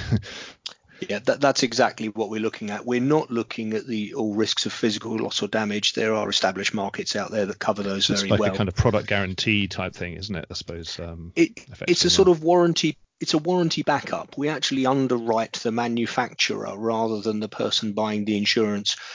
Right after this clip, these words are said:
Speaker 2: We're looking at the quality of their engineering, which again is the technical aspect that, that Munich Re are bringing,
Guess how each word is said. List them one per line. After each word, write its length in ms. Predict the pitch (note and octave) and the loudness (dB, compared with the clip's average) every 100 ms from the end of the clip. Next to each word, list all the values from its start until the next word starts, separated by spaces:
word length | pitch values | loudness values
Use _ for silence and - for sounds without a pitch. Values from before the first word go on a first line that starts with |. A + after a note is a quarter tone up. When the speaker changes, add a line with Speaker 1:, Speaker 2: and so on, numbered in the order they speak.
| - - - | -16 -6 6
Speaker 2:
We're 160 | C3 | 8
looking 300 | C3+ - A#2 | 8 4 -4
at 60 | A#2 | -4
the 60 | |
quality 600 | A2 - B2+ A#2 - A#2 | -8 -4 -2 0 -2 -2
of 100 | G#2+ | -2
their 220 | A2+ G#2+ A2 | -2 0 0
engineering, 540 | G#2+ G#2+ A2+ B2 C3+ - | 0 0 4 4 2 -2
which 180 | G#2 A#2 | -4 -2
again 220 | A2 G#2 | 0 0
is 120 | G2+ | -2
the 80 | G#2+ | -4
technical 460 | - A#2+ A2 A2 | -4 -4 -6 -6
aspect 400 | G#2+ - A2+ G#2 | -4 -4 -4 -2
that, 160 | A2+ G#2+ | -4 -4
that 120 | A2+ | -4
Munich 220 | A2+ A2 | 0 2
Re 160 | A#2 B2 | 4 4
are 60 | G#2 | 4
bringing, 340 | G2+ G2+ | 0 -2